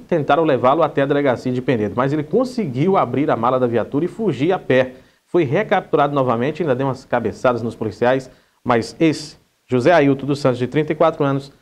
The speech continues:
acabou sendo conduzido pra delegacia. Que mau exemplo, né? A ameaça de matar os vizinhos acabou mal para um homem lá em Palmeiras dos Índios na noite da última sexta-feira. Ele foi identificado como Alexandre Marques Luz. Ele tem trinta e seis anos. Na casa dele, a polícia encontrou duas espingardas.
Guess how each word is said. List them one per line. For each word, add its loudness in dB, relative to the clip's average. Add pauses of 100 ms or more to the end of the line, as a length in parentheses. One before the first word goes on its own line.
(160)
acabou -2
sendo -6
conduzido -6
pra -2
delegacia. -4 (240)
Que -8
mau 0
exemplo, -8
né? -6 (840)
A 4
ameaça 2
de -2
matar 2
os 0
vizinhos 0
acabou 0
mal 2 (140)
para 2
um 0
homem 2
lá 2
em -2
Palmeiras 2
dos -6
Índios -4
na 0
noite 0
da 2
última -2
sexta-feira. 0 (320)
Ele 2
foi 2
identificado 2
como 0
Alexandre 0
Marques -2
Luz. 0 (220)
Ele 0
tem 0
trinta -4
e 0
seis -2
anos. -4 (240)
Na -2
casa 2
dele, 0
a 0
polícia -2
encontrou -2
duas 0
espingardas. -2